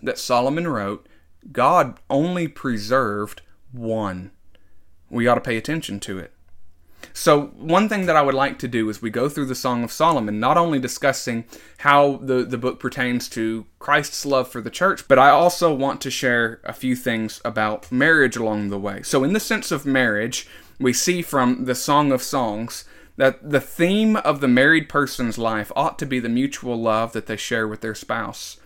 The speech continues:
I mean, that should be the defining thing. It's the greatest song, aside from the gospel, it's the greatest song that we can sing. It's the most noble pursuit that we can have. You remember back in Genesis chapters one and two, the creation account,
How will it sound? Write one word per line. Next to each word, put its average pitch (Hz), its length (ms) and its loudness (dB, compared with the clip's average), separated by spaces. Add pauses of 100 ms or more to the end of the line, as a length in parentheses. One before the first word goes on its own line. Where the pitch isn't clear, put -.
(240)
I - 40 -2
mean, 120 200 4
that 143 280 6
should 156 280 -4
be 120 240 0
the 127 120 -4
defining 110 580 -4
thing. 117 480 -6 (220)
It's 147 240 -4
the 143 100 2
greatest 123 680 0
song, 120 420 0
aside 135 380 4
from 185 160 -2
the 180 60 -2
gospel, 131 640 -4 (400)
it's 135 140 -4
the 135 60 2
greatest 143 400 4
song 135 260 2
that 123 100 0
we 117 100 -4
can 117 220 -4
sing. 143 420 -4 (220)
It's 147 160 -2
the 143 60 -2
most 139 280 4
noble 160 380 4
pursuit - 560 -4
that 131 80 -2
we 123 160 -4
can 127 180 -4
have. 151 580 -8 (360)
You 139 160 4
remember 151 340 6
back 131 320 2
in 117 160 2
Genesis 127 600 -4
chapters 127 420 -2
one 123 200 -2
and 139 120 -4
two, 143 220 -2
the 151 80 -4
creation 120 580 -4
account, 127 480 -4